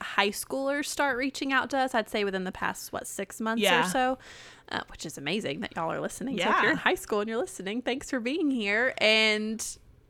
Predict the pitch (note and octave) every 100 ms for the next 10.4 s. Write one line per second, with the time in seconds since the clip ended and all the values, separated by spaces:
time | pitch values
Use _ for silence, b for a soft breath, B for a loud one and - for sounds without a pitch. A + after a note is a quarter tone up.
0 | - A3 G#3+ A3 A#3 D4+ D4+ B3+ A#3 A#3
1 | A#3 G#3 F#3 G3 A3 A3+ - A3+ A3 A3
2 | - A#3 A3 G#3+ G#3+ G#3+ B B B B
3 | _ G3+ G3 F#3+ A3 - G#3 G3+ G#3+ G#3+
4 | G#3+ A3+ A3+ G#3 F#3 E3+ E3 F4 C#3+ -
5 | - - E3 F#3+ - D#4 E4 F3+ F#3 F3
6 | F#3 - C4+ D4 - - - F#3 F#3 G#3
7 | G3 G3 A#3+ - - G3+ F#3 A#3+ - F3+
8 | F#3 G#3+ F#3 F3+ E3 - - C#4+ G#3+ E3+
9 | D#3+ E3 E3 F3 - E3 F#3 G3 F#3+ F#3
10 | F#3 F3+ F3+ F3